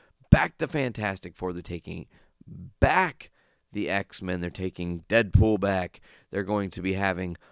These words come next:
all kinds of amazingness coming from this news, and I'm very, very excited at the possibilities. We will see, folks, and we'll continue to update you guys, obviously. We've got, uh, you know,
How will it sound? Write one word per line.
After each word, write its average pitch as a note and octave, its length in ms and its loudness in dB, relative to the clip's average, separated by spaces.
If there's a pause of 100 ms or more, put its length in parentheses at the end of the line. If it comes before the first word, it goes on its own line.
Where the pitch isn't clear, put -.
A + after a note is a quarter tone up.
(160)
all C#3 300 4
kinds A#2+ 320 0
of G2+ 80 0
amazingness F#2+ 680 -4
coming G2+ 340 -4
from F#2+ 280 -2
this F2 240 -6
news, F#2 440 -2
and F2+ 120 -10
I'm E2+ 240 -10
very, F#2 580 -2 (220)
very F#2 460 -2
excited E2+ 380 -4
at E2+ 120 -8
the - 80 -14
possibilities. F2 720 -2 (280)
We C3+ 140 0
will G3 200 2
see, D#3 240 -2
folks, A#2 300 0
and F3 100 -2
we'll A3 100 -2
continue E3 400 -2
to F2 160 0
update F2 260 -4
you C2+ 80 -10
guys, E2 300 -4
obviously. F2 580 -6 (220)
We've G#2+ 160 -6
got, C3 340 0
uh, G#2+ 140 2
you G2 180 -4
know, G#2+ 240 -2